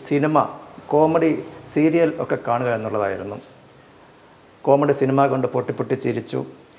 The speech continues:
അതുകൂടാതെ തനിക്ക് സൗഖ്യം ആകുന്നുണ്ട് എന്ന് മുൻകൂട്ടി തന്നെ വിശ്വസിച്ചു. തനിക്ക് സൗഖ്യം ഉണ്ടാകുന്നതിന്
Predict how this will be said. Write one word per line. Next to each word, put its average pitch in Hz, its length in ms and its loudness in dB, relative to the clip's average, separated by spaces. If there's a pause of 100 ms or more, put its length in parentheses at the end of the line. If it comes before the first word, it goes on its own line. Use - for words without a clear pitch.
(440)
അതുകൂടാതെ 185 680 6 (460)
തനിക്ക് 202 340 6 (360)
സൗഖ്യം 196 520 4 (300)
ആകുന്നുണ്ട് 151 540 4 (180)
എന്ന് 143 200 0
മുൻകൂട്ടി 156 460 0
തന്നെ 139 220 4
വിശ്വസിച്ചു. 110 480 -4 (1200)
തനിക്ക് 156 320 2
സൗഖ്യം 147 360 2
ഉണ്ടാകുന്നതിന് 131 640 4